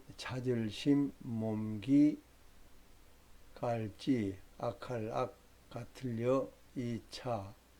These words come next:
모방, 이 시, 있을류, 더할 익. 에, 이것은 볕경,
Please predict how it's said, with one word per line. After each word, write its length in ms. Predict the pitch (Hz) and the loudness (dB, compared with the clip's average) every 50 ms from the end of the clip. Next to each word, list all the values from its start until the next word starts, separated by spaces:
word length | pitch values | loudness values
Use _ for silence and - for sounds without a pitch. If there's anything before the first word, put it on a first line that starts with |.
| - - - - - - - - - | -20 -20 -20 -20 -20 -20 -20 -16 -10
모방, 840 | - 127 117 117 117 117 117 110 107 101 120 120 123 131 143 143 151 - - - - - - - - - - - - - - | -8 -4 -2 -2 0 0 0 0 0 2 2 4 4 4 2 0 -2 -4 -10 -18 -20 -20 -20 -20 -20 -20 -20 -20 -14 -8 -4
이 320 | 131 120 120 120 113 107 | -4 -2 -2 -2 -2 -2
시, 500 | - - - - 143 131 117 101 95 95 104 - - - - - - - | -4 -4 -2 0 2 2 2 0 -4 -6 -10 -16 -20 -20 -20 -16 -10 -8
있을류, 800 | 135 110 - - - - 123 117 113 110 123 131 139 139 147 165 - - - - - - | -8 -8 -8 -8 -6 -4 -2 -2 -2 0 0 2 2 0 0 -4 -8 -18 -20 -20 -20 -16
더할 540 | - - 110 101 101 107 113 110 107 107 113 - - - | -10 -8 -6 -4 -4 -2 -2 -2 -4 -4 -6 -8 -8 -4
익. 220 | 143 127 113 98 - - - - - - - - - - - - - - - - - - - - - - - - - - - - - - - - - - - - - | -2 -2 -2 -2 -6 -14 -20 -20 -20 -20 -20 -20 -20 -20 -20 -20 -20 -20 -20 -20 -20 -20 -20 -20 -20 -20 -20 -20 -20 -20 -20 -20 -20 -20 -20 -20 -18 -18 -16 -12 -8
에, 140 | 117 113 104 104 113 110 104 104 107 104 - - - - - - - - - | -8 -8 -8 -8 -10 -12 -14 -14 -16 -18 -20 -20 -20 -20 -20 -20 -16 -10 -6
이것은 520 | 135 123 101 - - 98 98 120 127 120 - - | -6 -6 -6 -8 -8 -6 -6 -4 -4 -6 -6 -2
볕경, 800 | - 127 113 110 - - - - - - 143 139 120 95 87 92 | 0 0 0 0 -2 -14 -18 -4 4 6 6 8 6 4 0 -4